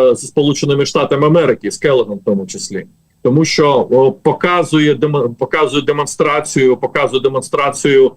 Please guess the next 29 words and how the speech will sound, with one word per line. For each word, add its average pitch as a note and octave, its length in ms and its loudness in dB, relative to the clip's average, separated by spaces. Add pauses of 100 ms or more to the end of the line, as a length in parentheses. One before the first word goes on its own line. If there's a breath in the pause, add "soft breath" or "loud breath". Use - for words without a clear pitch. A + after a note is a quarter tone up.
(220)
того, D#3 260 2
що C#3+ 500 0
росіяни D3+ 880 0 (1200)
не C#3+ 180 2
збираються D3 480 -2
зупинятися. C3 680 -2
Показує, D3 580 0
що C#3 160 -2
конкретно D3+ 600 -2 (380)
Путін D#3+ 380 2
є C#3 180 0
проблемою D3+ 880 2
для, C#3+ 460 -4 (300)
е, B2+ 140 0
перемовин. D#3+ 680 2
І - 60 -12
це - 140 -4
дуже F4 280 0
добре. F4+ 360 2
Чим D3+ 180 -2
більше F3 260 0
буде D3+ 260 0
таких, C#3+ 380 -2
знаєте, C3 360 0
камінців, C3 580 0 (440)
е, A2 80 0
тим C3+ 140 2
більше C#3+ 280 0
буде B2 480 2